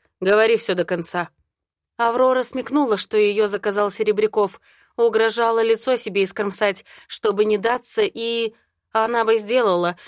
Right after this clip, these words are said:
чудом успел. Поднимаю руку. Надоело жужжание мухи. Не жалею. Я её попробовал.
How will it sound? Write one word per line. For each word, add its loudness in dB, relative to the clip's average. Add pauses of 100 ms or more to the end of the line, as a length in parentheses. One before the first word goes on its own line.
чудом 0
успел. -2 (760)
Поднимаю -2
руку. -6 (340)
Надоело 2
жужжание -4
мухи. -8 (400)
Не -2
жалею. -2 (500)
Я 0
её 2
попробовал. -2